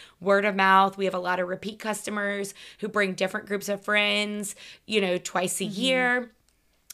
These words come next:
Speaker 1: So their social media is not overly active, but I'll post it on mine just, um, for S's and G's, anybody who might be interested. Um,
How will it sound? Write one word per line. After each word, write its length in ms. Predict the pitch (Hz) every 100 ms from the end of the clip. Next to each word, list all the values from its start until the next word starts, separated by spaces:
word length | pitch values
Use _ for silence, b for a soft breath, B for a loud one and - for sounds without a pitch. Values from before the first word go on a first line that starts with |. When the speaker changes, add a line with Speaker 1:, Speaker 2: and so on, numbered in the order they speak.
| -
Speaker 1:
So 320 | - 254 226
their 120 | 226
social 340 | 214 247 240
media 340 | 233 220 220 214
is 160 | 196 190
not 200 | 170 -
overly 400 | 180 175 175 180
active, 440 | - 185 - 156 156
but 240 | 170 170 -
I'll 360 | 208 180 180 180 _
post 300 | - 170 -
it 80 | 170
on 180 | 175 180
mine 320 | 175 185 180
just, 420 | 185 185 - - B B B B B
um, 340 | - 180 180 185
for 160 | - -
S's 360 | 180 - 165
and 120 | 180
G's, 480 | 165 190 190 196 190
anybody 360 | 190 190 185 190
who 100 | 175
might 160 | 180
be 80 | 180
interested. 720 | - 175 170 - 180 190 185 -
Um, 400 | 196 175 165